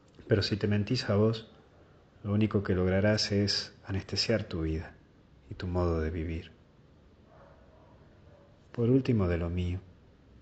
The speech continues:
Ya estamos cerca de Pentecostés y pedí al Espíritu Santo que te dé el don de la templanza, para que sepas controlarte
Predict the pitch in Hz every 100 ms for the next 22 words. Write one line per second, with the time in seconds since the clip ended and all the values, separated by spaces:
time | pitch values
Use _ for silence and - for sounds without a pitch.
0 | - - - - - - - - 104 -
1 | 151 127 160 160 117 98 101 107 - 104
2 | 180 165 131 117 131 180 156 - 143 139
3 | 113 139 147 147 110 101 107 107 101 113
4 | 107 87 - 85 82 82 82 78 76 -
5 | - - - - - - - 120 120 117
6 | 113 151 147 147 98 98 107 107 110 92
7 | - -